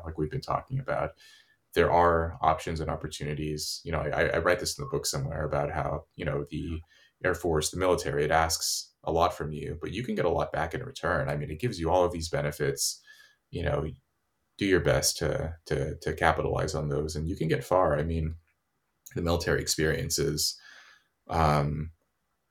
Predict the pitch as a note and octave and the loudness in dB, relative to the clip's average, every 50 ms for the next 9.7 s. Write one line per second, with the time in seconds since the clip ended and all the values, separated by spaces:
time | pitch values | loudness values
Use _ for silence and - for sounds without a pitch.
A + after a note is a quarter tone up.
0 | _ - - - - - G#2 G2 F2 E2 D2 C#2+ C#2 C#2+ D2+ D2 C#2 C2+ - - | _ -12 -6 -2 0 2 2 2 2 2 2 2 4 4 4 2 2 0 -4 -4
1 | D#2 D#2 E2 - D2 C2+ - - - - - - _ _ - E2 D#2+ C2+ C#2 C#2 | -2 -4 -2 -2 -4 -4 -4 -6 -10 -16 -20 -20 _ _ -4 -2 0 0 0 -2
2 | D#2+ E2 D#2 D#2+ - _ _ _ _ _ _ _ _ _ _ _ _ _ _ - | -2 -4 -6 -8 -10 _ _ _ _ _ _ _ _ _ _ _ _ _ _ -2
3 | - E2 - - G2 F2 E2+ D#2+ D#2 D#2 C#2+ C#2 C#2+ - C#2 - F2+ E2+ D#2+ F2 | -2 0 2 2 0 2 2 0 0 0 0 0 -2 -2 -2 0 2 4 6 6
4 | D#2+ D2 D2 F2 E2+ - - E2+ - E2+ E2 D#2+ D#2+ D2 D2 - - - C2+ D2 | 6 4 4 0 -2 -2 -2 -4 -4 -4 -2 -2 -2 -4 -6 -4 -2 -2 0 0
5 | D2 - - C#2+ C#2+ D2 D2 D2 - D2+ D2+ D2+ D2 C#2+ D2 C#2+ C#2+ C#2+ C#2+ C#2 | -2 -2 -2 -2 -2 -2 -4 -6 -6 -6 -4 -4 -2 -2 0 0 0 0 0 0
6 | C#2+ D2 D2 C#2+ D2 D2 D2+ D2+ D2 D2 D2 - - - - - - - - - | -2 -4 -4 -2 -2 -2 -2 0 0 0 0 -2 -4 -6 -6 -6 -4 -4 -2 -2
7 | B1+ C#2 - - - _ _ _ _ _ _ _ _ _ - - - D2 C#2+ - | -2 -2 -4 -6 -10 _ _ _ _ _ _ _ _ _ -4 -2 0 0 0 0
8 | - D2 E2 E2 - _ _ - - F2 F2 E2 E2 D#2 C#2+ C#2 D2+ D#2+ E2+ E2 | -2 -2 -4 -8 -12 _ _ -6 0 4 4 6 6 6 4 4 2 2 2 2
9 | D#2+ - - D#2+ D2+ - - - D#2+ D2+ C#2+ C#2+ D2+ E2 | 0 0 -2 -4 -4 -4 -2 0 0 0 0 -2 -4 -8